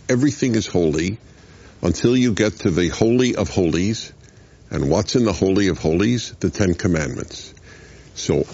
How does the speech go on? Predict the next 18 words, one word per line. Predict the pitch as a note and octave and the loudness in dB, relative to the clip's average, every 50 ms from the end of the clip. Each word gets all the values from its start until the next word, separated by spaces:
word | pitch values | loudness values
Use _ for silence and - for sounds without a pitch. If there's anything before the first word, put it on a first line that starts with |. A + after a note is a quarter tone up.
| - G2 | 0 2
my | F2 F2+ F#2+ G#2+ B2+ C#3 | 2 2 4 2 2 2
read | C3+ A#2+ F#2 E2+ F2+ F#2 G#2+ C3 D#3 D#3 D3 B2 - - - - - - - - - - - - - - - - - - - | 4 4 4 2 2 2 2 2 0 0 -2 -6 -10 -16 -20 -20 -20 -20 -20 -20 -20 -20 -18 -16 -16 -16 -18 -20 -20 -10 -2
is | F#2 F2+ D#2 D#2 F2 A2 A#2 A2 - - - - - - - - - - - - - - - - - - | 0 0 2 2 2 2 0 -2 -4 -8 -14 -18 -20 -20 -20 -20 -20 -20 -20 -20 -20 -20 -20 -20 -12 -8
the | - - D#2+ | -4 -2 -2
holy | D2+ - - C3+ D3 D3 C3+ A#2 A2 G#2 G#2 G2+ G2 - - - - - - - - - | -2 0 0 2 2 4 2 2 2 2 0 -2 -4 -8 -18 -20 -20 -20 -20 -20 -14 -2
protects | - A2 F#2+ - - - A2 - - - - - - | 0 0 0 0 0 -2 -2 -2 -2 -10 -14 -12 -4
the | - G#2 F#2+ E2+ | -2 0 0 0
ethical. | - - - D#2+ - - - - - - - - - - - - - - - - - - - - - - - - - - - | 0 0 -4 -4 -4 -4 -10 -10 -10 -14 -20 -20 -20 -20 -20 -20 -20 -20 -20 -20 -20 -20 -20 -20 -20 -20 -20 -20 -18 -6 -2
Our | F#2 G2+ G#2+ A#2 A2+ | 0 2 4 4 2
society | G#2 - - G2 - - G#2+ G#2+ A2+ A#2 A#2 A#2 A#2+ G2 | 0 -2 -4 -2 0 0 2 2 2 2 2 2 2 2
has | G2+ F#2 - - | 0 -2 -2 0
completely | - - F#2 - - - - A#2 C3+ C3+ C#3 D3 C3+ A#2+ | -2 -2 -2 -2 -6 -2 0 0 0 2 2 2 2 4
lost | A2 A2 A2+ A#2 G#2 - - - | 4 4 2 2 0 -2 -4 -4
the | G#2 | -4
concept | - - - G2+ G2+ G2 - - G2+ E2 - - | -4 -2 0 2 2 2 2 0 -2 -2 0 -2
of | D2 C2 | -2 -2
the | D2+ | -2
holy, | D2 - - E2+ E2+ F#2+ A#2 C#3+ D#3+ E3 | -4 0 0 2 2 2 2 2 0 -2